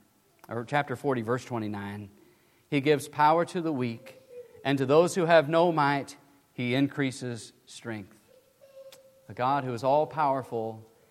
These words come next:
willing to supply strength. He is a God who does exceedingly abundantly above all that we can ho-, comprehend, that we can think or ask, according to his power.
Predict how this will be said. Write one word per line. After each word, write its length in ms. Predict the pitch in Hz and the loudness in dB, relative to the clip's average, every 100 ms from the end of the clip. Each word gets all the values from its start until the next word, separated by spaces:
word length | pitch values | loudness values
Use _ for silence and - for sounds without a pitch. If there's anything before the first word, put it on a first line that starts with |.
| _ _ _ | _ _ _
willing 340 | 107 127 139 135 | 0 2 2 0
to 120 | 131 | -4
supply 800 | - 123 - 110 113 120 120 117 _ _ _ | -4 -8 0 2 2 0 -4 -10 _ _ _
strength. 580 | - - 123 107 98 - _ _ _ _ _ _ _ - | -20 -6 -4 -4 -6 -14 _ _ _ _ _ _ _ -8
He 140 | 135 | -4
is 100 | 127 | -4
a 60 | 123 | 2
God 340 | 131 147 151 | 4 6 4
who 120 | 139 | 2
does 240 | 131 131 120 | 0 0 -2
exceedingly 1000 | 107 - 160 156 156 147 147 147 151 147 - | -10 -10 -6 -4 -4 -4 -4 -4 -6 -10 -8
abundantly 1080 | 110 101 139 156 151 143 139 143 139 135 - - - | -8 -4 -4 -2 -4 -6 -6 -4 -4 -6 -12 -12 -2
above 420 | 123 120 117 110 - | 0 2 0 -2 -4
all 720 | 117 135 156 160 151 151 - - _ | 0 2 4 2 0 -4 -10 -20 _
that 160 | 110 113 | -12 -10
we 220 | 117 127 | -10 -10
can 180 | - 104 | -10 -12
ho-, 240 | 107 127 | -10 -10
comprehend, 680 | - 127 120 120 117 101 95 | -4 -4 -4 -6 -6 -6 -6
that 100 | 107 | -6
we 100 | 113 | -6
can 160 | 113 98 | -6 -6
think 320 | 131 143 131 | -4 -4 -4
or 180 | 131 85 | -4 -2
ask, 480 | 113 104 104 - - _ _ | -4 -4 -8 -16 -20 _ _
according 360 | - - 117 113 | -14 -4 -4 -4
to 100 | 113 | -8
his 120 | 107 | -10
power. 540 | - 101 92 98 101 | -8 -8 -8 -10 -14